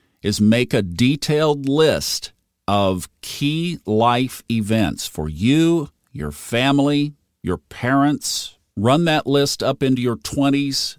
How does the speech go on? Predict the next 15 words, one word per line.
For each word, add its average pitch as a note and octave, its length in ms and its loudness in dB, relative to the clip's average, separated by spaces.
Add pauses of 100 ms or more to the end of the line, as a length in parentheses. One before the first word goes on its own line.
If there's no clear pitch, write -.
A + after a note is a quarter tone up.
no C3 220 2
further C3 340 0
than G#2+ 220 0
thirty, F2+ 560 0 (180)
but A2 220 -4
certainly G2+ 640 -2
marriage, B2 840 0
birth A#2 400 -2
of C3+ 200 -10
kids, A2+ 600 -2 (240)
divorce, A#2+ 840 -2 (260)
parents' B2+ 500 -2
divorce, A#2 680 -2 (400)
grandparents' A#2+ 840 0
death, G#2 580 -2